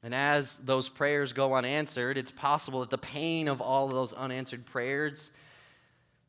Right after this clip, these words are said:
has even gone so far as to stain our understanding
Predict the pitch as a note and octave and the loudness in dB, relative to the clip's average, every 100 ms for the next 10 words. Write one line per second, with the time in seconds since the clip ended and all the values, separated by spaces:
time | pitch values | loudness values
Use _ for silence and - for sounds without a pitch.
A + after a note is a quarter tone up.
0 | _ _ _ _ _ - B2 C3+ C#3+ C#3 | _ _ _ _ _ -16 -10 -6 -4 -4
1 | B2 G#2+ A#2 C3+ C#3+ C3+ G2 - B2+ C3+ | -4 -2 0 0 -2 -6 -8 -6 -2 2
2 | B2+ C3+ B2+ - A2+ - - B2+ C#3+ D3 | 2 2 -2 -8 -10 -8 -4 -4 -4 -4
3 | B2 B2+ B2 B2+ B2 - - B2 C#3 B2+ | -4 -4 -4 -4 -6 -8 -6 -6 -4 -4
4 | A#2+ A#2+ A2 | -6 -8 -10